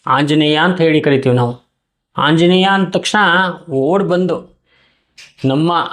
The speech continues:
ಒಂದು ಕಷ್ಟವನ್ನ ಪರಿಹಾರ ಮಾಡುವಂಥ ಅದ್ಭುತ ವೀರ ಹನುಮ. ರಾಮ ಒಂದೇ ಒಂದು ಅವನ ಆಜ್ಞೆಯಿಂದ ಇಡೀ ಲಂಕಾಪಟ್ಟಣವನ್ನೇ ಸುಟ್ಕೊಂಡ್ಬಂದ್ಬಿಟ್ಟ. ಆ ಚಿನ್ನದ ಸ್ವರ್ಣನಗರಿ ಏನಿದೆ,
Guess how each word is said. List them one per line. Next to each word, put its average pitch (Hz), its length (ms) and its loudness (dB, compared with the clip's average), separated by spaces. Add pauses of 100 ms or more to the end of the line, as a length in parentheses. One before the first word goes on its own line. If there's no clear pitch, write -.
(120)
ಒಂದು 139 260 -2
ಕಷ್ಟವನ್ನ 180 560 -2 (440)
ಪರಿಹಾರ 180 380 0
ಮಾಡುವಂಥ 160 480 -2 (360)
ಅದ್ಭುತ 151 440 -2 (1400)
ವೀರ 185 260 0
ಹನುಮ. 156 300 -2 (1700)
ರಾಮ 156 320 -2 (260)
ಒಂದೇ 175 420 2
ಒಂದು 226 260 4
ಅವನ 185 180 2
ಆಜ್ಞೆಯಿಂದ 175 580 0 (460)
ಇಡೀ 147 300 2
ಲಂಕಾಪಟ್ಟಣವನ್ನೇ 202 1200 0 (180)
ಸುಟ್ಕೊಂಡ್ಬಂದ್ಬಿಟ್ಟ. 175 640 2 (420)
ಆ 135 240 -2
ಚಿನ್ನದ 190 380 2
ಸ್ವರ್ಣನಗರಿ 175 680 0
ಏನಿದೆ, 180 600 -2